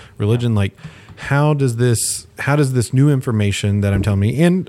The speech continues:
you should also vet the source of that information. I mean, you don't just take any information you receive as, as valid as any other information.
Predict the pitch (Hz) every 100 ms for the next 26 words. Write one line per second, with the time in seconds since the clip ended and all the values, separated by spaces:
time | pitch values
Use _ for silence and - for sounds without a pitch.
0 | - 117 117 151 - - 120 123 120 113
1 | 117 147 - 196 - 98 92 92 - 90
2 | 87 - 90 92 98 101 101 98 95 101
3 | 92 104 104 95 101 95 101 95 - 98
4 | 95 92 90 95 - 92 98 92 92 98
5 | 95 117 110 92 101 92 95 110 110